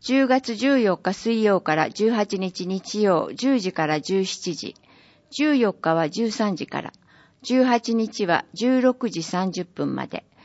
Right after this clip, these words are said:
障害学習センター流山エルツ。無料。問い合わせ、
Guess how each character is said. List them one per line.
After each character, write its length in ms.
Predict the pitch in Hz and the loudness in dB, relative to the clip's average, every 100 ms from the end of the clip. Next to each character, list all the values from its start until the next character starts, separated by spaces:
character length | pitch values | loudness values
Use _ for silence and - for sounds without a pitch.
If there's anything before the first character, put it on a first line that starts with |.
| _ _ | _ _
障 300 | - 269 254 | 0 4 6
害 200 | 247 233 | 4 4
学 200 | 220 220 | 2 -2
習 200 | - 214 | -2 -4
セ 200 | 208 202 | -2 -4
ン 80 | 175 | -4
タ 340 | - 143 - - | -4 -4 -4 -4
ー 300 | 170 208 220 | -2 0 0
流 80 | |
山 300 | 214 196 185 | 0 0 0
エ 100 | 175 | -2
ル 140 | 156 - | -4 -10
ツ。 200 | - - _ _ _ _ _ _ _ | -16 -18 _ _ _ _ _ _ _
無 160 | 190 196 | -4 0
料。 400 | 208 202 185 - _ - _ _ _ _ | 2 2 2 -4 _ -20 _ _ _ _
問 200 | 220 226 | -2 2
い 60 | 208 | 2
合 80 | 196 | 2
わ 100 | 202 | 0
せ、 300 | - 170 | -4 -6